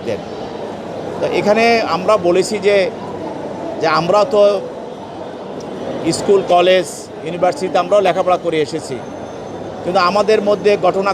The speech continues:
ঘটলে আমরা, আহ, সাধারণ একটা ঘটনা আমাদের মধ্যে ঘটতো, কিন্তু একজনকে মেরে ফেলতে হবে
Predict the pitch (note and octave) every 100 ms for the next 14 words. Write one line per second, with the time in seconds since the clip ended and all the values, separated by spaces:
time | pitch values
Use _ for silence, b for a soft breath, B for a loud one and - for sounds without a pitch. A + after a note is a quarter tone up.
0 | E3 F3+ G3 G3 F#3 E3+ F3+ F3+ D#3+ -
1 | - - - - - - - - C#3 E3
2 | E3+ E3 - - - - - - - -
3 | - - - - - - - G3+ A3+ A3
4 | A3 G3+ G#3 G3+ G3+ G3+ F3 F3 E3+ C#3+
5 | G2+ F#2 - F#3 G3+ F#3+ A3 A3+ A3 F3
6 | G#3 B3 C4+ A#3+ A#3 F3+ C3+